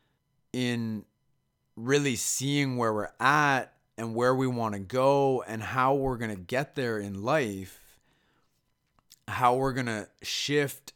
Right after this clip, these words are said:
and transform the things that we want to change or achieve for ourselves, has a lot to do with asking important questions of ourselves and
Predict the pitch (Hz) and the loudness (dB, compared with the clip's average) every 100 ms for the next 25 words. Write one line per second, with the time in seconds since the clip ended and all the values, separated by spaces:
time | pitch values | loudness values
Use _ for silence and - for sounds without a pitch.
0 | - 113 104 - 123 110 - - 127 135 | -10 -10 -8 -4 -4 -6 -12 -10 -4 -2
1 | 131 120 113 107 - 127 131 131 113 113 | 0 -2 -4 -8 -6 -6 -4 -4 -2 -2
2 | 107 110 104 104 98 95 _ _ _ _ | -2 -4 -4 -4 -6 -10 _ _ _ _
3 | _ 113 113 120 110 - 104 - 143 139 | _ -12 -4 -2 -2 -6 -8 -4 0 0
4 | 131 120 104 98 110 98 - - 170 165 | 0 -2 -6 -6 -6 -6 -6 -4 -4 -6
5 | - 120 104 98 - 113 104 98 98 - | -6 -4 -2 -4 -6 -4 -4 -4 -10 -16
6 | _ _ _ _ _ _ _ _ _ 110 | _ _ _ _ _ _ _ _ _ -2
7 | 123 120 123 113 107 107 98 104 117 139 | 4 6 4 0 -8 -8 -4 0 2 2
8 | - 110 92 123 185 139 101 92 98 107 | -2 -12 -6 -2 -2 -2 -2 -6 -6 -6
9 | - - - _ _ _ _ _ 117 131 | -8 -20 -20 _ _ _ _ _ 4 4
10 | 147 - 160 151 120 113 - 139 131 127 | 2 -2 -4 -4 -6 0 2 2 -2 -2
11 | 107 - - 139 - 160 135 117 104 101 | -10 -12 -4 -2 -2 -6 -6 -6 -4 -4
12 | 98 - 110 104 101 98 95 - 110 113 | -6 -6 -4 -2 -4 -6 -10 -12 -8 -6